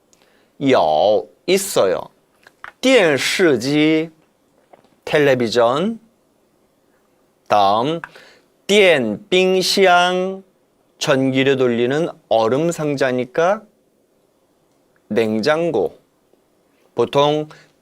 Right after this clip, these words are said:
띠에는 종종 이제는 생략하는 편입니다. 따라서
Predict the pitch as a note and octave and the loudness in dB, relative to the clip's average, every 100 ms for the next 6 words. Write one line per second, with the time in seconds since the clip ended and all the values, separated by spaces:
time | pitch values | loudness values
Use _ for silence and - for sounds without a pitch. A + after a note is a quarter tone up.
0 | - A#3 D#3+ B2 C#3+ D3 A2+ G#2+ B2+ D3 | -4 0 2 0 -4 -4 -4 -2 -2 -4
1 | - G2 G2 G#2+ C#3+ - - G3+ G3+ - | -8 -6 -6 -6 -8 -8 -6 -2 -2 -4
2 | - D3 F3 B2+ F#2+ F#2 - - _ _ | -6 -4 -4 -6 -10 -12 -18 -20 _ _
3 | _ _ _ _ _ - G#2 F#2 A2 | _ _ _ _ _ -2 -2 -2 -4